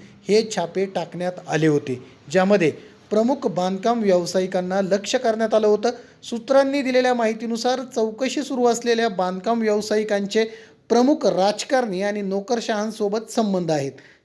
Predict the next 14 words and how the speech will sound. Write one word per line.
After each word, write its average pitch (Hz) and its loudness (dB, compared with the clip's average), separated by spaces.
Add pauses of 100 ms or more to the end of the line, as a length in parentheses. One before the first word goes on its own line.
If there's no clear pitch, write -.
(100)
छापे 202 2
टाकण्यात 220 -2
आलेल्या 214 2
स्थानिक 220 -4
बांधकाम 190 0
व्यवसायातील 208 0 (340)
एक 214 2
प्रमुख 247 2
व्यक्ती 202 0 (160)
असलेल्या 196 0
त्रिशूळ 277 -2
कन्स्ट्रक्शन्सचे 214 -2 (460)
राजेश 202 0
शर्मा 220 0